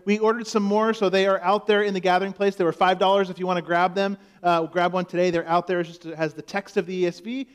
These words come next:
and on the right side, a place to keep notes if you want to use, uh, one of those. Well, we made the case last week. We made the case last week that we were going to answer the question that philosophers have been asking for centuries,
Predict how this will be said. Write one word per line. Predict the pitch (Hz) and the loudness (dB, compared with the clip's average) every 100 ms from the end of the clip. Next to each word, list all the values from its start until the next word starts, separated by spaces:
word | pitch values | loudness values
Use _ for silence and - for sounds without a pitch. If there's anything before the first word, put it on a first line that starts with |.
| _ | _
and | 156 | -12
on | 143 | -6
the | |
right | 156 170 | -4 -4
side, | 180 160 | -4 -4
a | |
place | 160 156 | -4 -10
to | - | -14
keep | 151 - | -20 -14
notes | 147 143 | -14 -14
if | - | -18
you | 139 | -18
want | 139 | -16
to | 135 | -18
use, | 135 135 131 _ _ _ _ 127 | -18 -18 -18 _ _ _ _ -16
uh, | 123 | -16
one | 131 135 | -14 -14
of | 131 | -14
those. | 123 123 156 | -16 -14 0
Well, | 190 | 2
we | |
made | 208 226 | 4 2
the | |
case | 220 214 208 | 2 0 2
last | 196 185 - | 2 2 2
week. | 185 - - _ _ _ _ _ _ | 0 0 -10 _ _ _ _ _ _
We | 160 | -2
made | 190 196 | 0 2
the | |
case | 220 254 247 | 2 0 2
last | 233 226 226 | 0 0 -2
week | 220 | -8
that | 202 | 0
we | 196 | 2
were | |
going | 185 190 | 2 0
to | 190 | 0
answer | 220 233 247 | -2 -2 -4
the | 214 | -2
question | 240 220 - 233 226 220 - _ - | 0 0 -2 -2 -2 -6 -18 _ -4
that | 185 | -2
philosophers | 196 196 214 208 226 208 | 0 2 0 0 -2 -2
have | 190 | -2
been | 202 | -2
asking | 202 214 - 214 | 0 -2 -2 -8
for | 214 | -6
centuries, | - - 226 226 233 240 240 240 226 208 - | -8 -4 -4 -4 -6 -4 -4 -4 -6 -14 -20